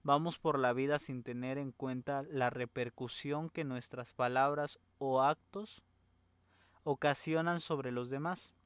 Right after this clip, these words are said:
Paradójicamente, al esperar que el mundo gire alrededor de nuestro ombligo,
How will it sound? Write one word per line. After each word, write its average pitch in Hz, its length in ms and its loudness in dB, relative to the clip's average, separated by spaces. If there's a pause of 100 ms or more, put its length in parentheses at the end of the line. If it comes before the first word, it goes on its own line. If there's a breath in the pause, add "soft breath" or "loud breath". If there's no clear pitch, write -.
(460)
Paradójicamente, 156 1040 0
al 120 220 0
esperar 123 540 -2
que 147 100 -8
el 127 100 -4
mundo 131 420 -4
gire 135 320 -4
alrededor 123 600 0
de 123 320 -4 (440 loud breath)
nuestro 131 380 -2
ombligo, 135 400 0